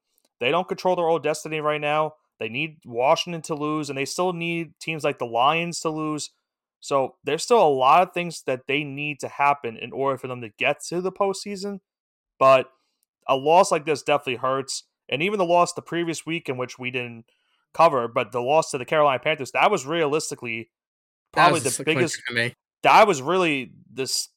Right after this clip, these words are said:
Speaker 1: the season ender in my, a lot of people's vi-, opinions, probably yours and mine, same. I mean, they needed to win that game alone,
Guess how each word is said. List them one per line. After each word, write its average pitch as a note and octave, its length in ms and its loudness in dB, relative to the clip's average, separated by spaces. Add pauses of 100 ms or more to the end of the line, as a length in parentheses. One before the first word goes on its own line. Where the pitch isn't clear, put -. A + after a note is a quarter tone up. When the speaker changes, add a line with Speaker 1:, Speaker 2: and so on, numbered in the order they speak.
(180)
Speaker 1:
the C3 80 -10
season D#3 320 -6
ender C#3+ 340 -2
in A2+ 100 -10
my, B2+ 180 2
a B2 100 -2
lot C3 180 4
of F3 80 0
people's B2 360 -8
vi-, B2 260 -8 (240)
opinions, C3+ 380 -10
probably E3+ 300 2
yours D#3+ 280 -2
and D3+ 120 -2
mine, D#3+ 380 -4 (460)
same. D#3+ 560 -6 (320)
I C3+ 100 -2
mean, C#3+ 280 -4 (420)
they D3 140 2
needed F#3+ 280 0
to F3 80 -2
win D#3+ 220 -2
that C#3+ 260 2
game A2+ 220 -4
alone, A2 460 -4